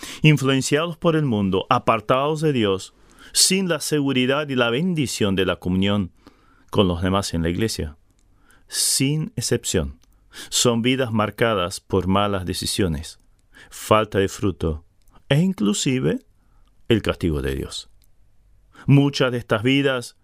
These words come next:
se pueden resumir con la palabra Mara, o sea, amargura.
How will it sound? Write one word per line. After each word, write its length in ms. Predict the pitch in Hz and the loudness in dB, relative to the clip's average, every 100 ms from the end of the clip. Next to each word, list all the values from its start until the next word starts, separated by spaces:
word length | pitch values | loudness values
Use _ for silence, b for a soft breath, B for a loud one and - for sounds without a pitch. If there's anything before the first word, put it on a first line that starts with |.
| _ _ B | _ _ B
se 200 | - 143 | 2 2
pueden 360 | 131 151 160 143 | 4 0 0 -2
resumir 420 | 123 - 135 147 | -4 -2 -2 0
con 140 | 135 | 0
la 100 | 110 | 0
palabra 440 | 104 107 113 123 - | 0 0 2 0 -2
Mara, 540 | 107 101 110 120 110 90 | 0 2 2 0 -2 -4
o 100 | - | -2
sea, 200 | 113 101 | 0 0
amargura. 580 | 95 92 104 113 80 | -2 -2 -2 -2 -4